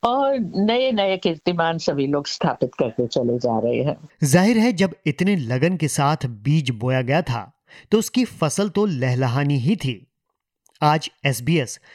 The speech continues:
Speaker 2: साठ से ज्यादा भाषाओं में प्रसारण करता है। एसबीएस को औपचारिक तौर पर तीन साल बाद पूर्व प्रधानमंत्री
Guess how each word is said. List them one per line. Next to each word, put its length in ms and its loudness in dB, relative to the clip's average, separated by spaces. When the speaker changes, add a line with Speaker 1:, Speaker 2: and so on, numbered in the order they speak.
Speaker 2:
साठ 440 0
से 280 0
ज्यादा 440 0
भाषाओं 560 0
में 200 -4
प्रसारण 540 -2
करता 320 -4
है। 280 -4
एसबीएस 400 0
को 300 -2
औपचारिक 680 0
तौर 200 2
पर 240 -10
तीन 220 4
साल 340 0
बाद 360 2
पूर्व 220 2
प्रधानमंत्री 840 0